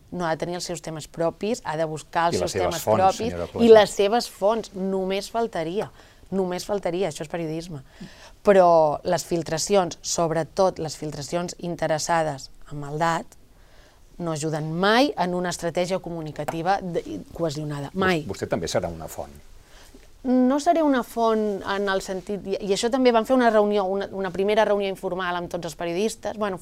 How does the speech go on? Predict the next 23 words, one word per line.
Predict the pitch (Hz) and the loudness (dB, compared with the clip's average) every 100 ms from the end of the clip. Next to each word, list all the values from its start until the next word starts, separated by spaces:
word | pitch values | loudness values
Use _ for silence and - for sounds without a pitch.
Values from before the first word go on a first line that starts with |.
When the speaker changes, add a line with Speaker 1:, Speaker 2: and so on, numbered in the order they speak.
| - | -4
Speaker 1:
clar, | 208 | -2
informal | 190 170 170 185 214 | -2 -6 -6 -4 -2
no | 220 | -2
hi | 175 | -2
ha | |
res | 156 170 156 | -4 -4 -6
a | |
govern, | 156 156 151 | -8 -10 -8
vull | 165 | -8
dir, | 165 175 | -4 2
era | 190 | 2
una | 190 | 4
reunió | 190 196 | 2 0
formal, | 196 220 233 220 | -2 -2 -2 -2
però | |
sense | 190 190 196 | -4 -8 -6
càmeres, | 214 208 262 - - - - | -6 -6 -8 -10 -18 -20 0
on | 208 208 | 2 2
explicàvem | 196 - 202 202 226 233 | 0 -6 0 2 4 2
que | 202 160 - - - - - - - - - _ | 0 -2 -4 -20 -20 -20 -20 -20 -20 -20 -20 _
jo | 180 220 | 6 8
vaig | 220 202 - - - - | 8 6 4 -6 -8 -6
a, | 175 170 151 147 | -2 0 0 -2